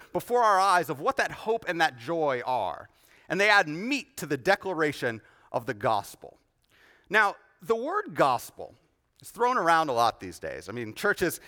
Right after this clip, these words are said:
churches have got gospel groups. People are invested in gospel growth. I mean, it's our, it's our purpose to get up here and preach, and preach the gospel every week. But, but how often do we consider what,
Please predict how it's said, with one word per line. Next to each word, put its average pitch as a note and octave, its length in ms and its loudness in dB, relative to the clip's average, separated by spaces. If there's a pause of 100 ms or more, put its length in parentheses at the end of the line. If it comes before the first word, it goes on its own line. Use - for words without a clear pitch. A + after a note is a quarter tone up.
(140)
churches G#3+ 300 0
have D#3+ 120 -6
got C3+ 220 0
gospel D3+ 400 -2
groups. C3 420 -10
People - 300 -6
are E3+ 100 4
invested D#3 460 0
in C#3+ 100 -6
gospel D3 480 0
growth. A#2 320 -2
I A#2 60 -4
mean, C#3 160 -4
it's D3 100 -2
our, G3 160 4 (220)
it's F#3+ 120 -2
our B3 140 2
purpose A3 320 0
to G3 80 -4
get G3+ 160 4
up F#3+ 140 4
here G3+ 120 0
and E3+ 120 -4
preach, A3+ 240 -8 (180)
and F#3 100 -2
preach A#3 340 -8
the D#3+ 140 0
gospel F#3 600 0
every G#3 260 0
week. C4+ 380 -12
But, - 180 0 (260)
but A3+ 120 0
how F4+ 200 4
often D#4 240 2
do G#3+ 100 -10
we G#3+ 100 -8
consider F#3+ 480 -2
what, D#3+ 280 0